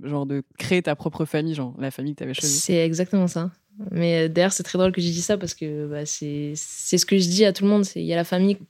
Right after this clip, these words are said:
Speaker 2: qu'on choisit pas
Speaker 1: Mm.
Speaker 2: forcément et il y a la, la famille qu'on choisit avec, euh, nos amis ou, ou des proches, quoi.
Speaker 1: Et finalement, est-ce que c'est pas ça aussi, le, la rencontre avec, euh, un sport ? Parce que t'as l'aspect sportif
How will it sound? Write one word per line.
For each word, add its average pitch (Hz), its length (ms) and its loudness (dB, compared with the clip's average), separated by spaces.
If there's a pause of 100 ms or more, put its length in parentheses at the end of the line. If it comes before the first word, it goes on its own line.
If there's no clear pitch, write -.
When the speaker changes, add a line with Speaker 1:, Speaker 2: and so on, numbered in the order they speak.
Speaker 2:
qu'on 180 120 0
choisit 180 300 0
pas 190 80 2
Speaker 1:
Mm. 185 40 -2
Speaker 2:
forcément 185 420 4
et - 20 2
il 190 60 0
y 175 40 -2
a 170 40 -4
la, 170 60 -6 (100)
la - 120 -8
famille 180 220 -4
qu'on 180 160 -2
choisit 175 320 -4
avec, 170 260 -8
euh, 170 120 -6
nos 165 200 -6
amis 170 300 -2
ou, 170 220 -6 (220)
ou 175 40 -10
des 170 120 -4
proches, - 280 -10
quoi. - 140 -10 (380)
Speaker 1:
Et - 120 -6
finalement, 175 460 0
est-ce 190 140 -2
que 196 100 2 (300)
c'est - 180 -4
pas 165 140 2
ça 190 160 2
aussi, 165 220 -2
le, 156 140 -2
la 135 140 2
rencontre 147 340 -4
avec, 135 280 -4
euh, 131 180 -6 (460)
un 160 120 0
sport ? 170 420 0
Parce - 180 -6
que 143 200 0 (220)
t'as 139 100 0
l'aspect 147 240 -2
sportif - 600 -2